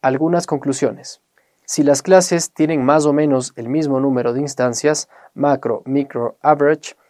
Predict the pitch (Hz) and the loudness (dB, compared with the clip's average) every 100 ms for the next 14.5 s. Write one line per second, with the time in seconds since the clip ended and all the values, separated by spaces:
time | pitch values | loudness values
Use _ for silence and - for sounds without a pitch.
0 | _ _ - 143 175 156 165 - 123 - | _ _ -4 0 4 4 2 -4 -6 -4
1 | 117 117 127 147 113 117 - - _ _ | -4 -4 -2 -2 -2 -10 -16 -18 _ _
2 | _ _ _ _ _ _ - - 139 170 | _ _ _ _ _ _ -12 -2 0 2
3 | 175 - 175 151 135 - 131 123 120 135 | 0 2 2 2 -2 -4 -4 -4 0 0
4 | 143 147 147 143 117 113 - 139 123 127 | 0 -6 0 0 0 -8 -2 0 0 -2
5 | 127 131 - 131 120 120 123 120 151 143 | -4 -6 -10 -8 -6 -8 -8 -8 -4 -2
6 | 117 120 117 113 - 135 - 147 131 120 | -4 -4 -4 -4 -4 -4 -2 -2 -2 -6
7 | - - - - 120 123 113 - 147 127 | -14 -20 -20 -12 -10 -8 -8 -2 0 0
8 | 117 110 120 139 147 - 123 123 151 143 | -2 -4 -2 0 0 -2 -8 -2 2 2
9 | 120 151 151 _ _ _ - 175 185 185 | 0 -6 -8 _ _ _ -2 0 2 2
10 | 170 143 123 135 143 131 123 123 139 - | 2 2 2 0 -2 -4 -4 -4 -4 -6
11 | - 120 113 120 - 151 117 117 _ - | -12 -10 -8 -8 -2 -2 -2 -6 _ -20
12 | _ _ _ _ _ _ _ _ _ _ | _ _ _ _ _ _ _ _ _ _
13 | _ _ - - 147 139 165 175 180 170 | _ _ -12 -2 -2 -2 -8 0 2 4
14 | 160 135 117 113 - | 4 2 0 -2 -12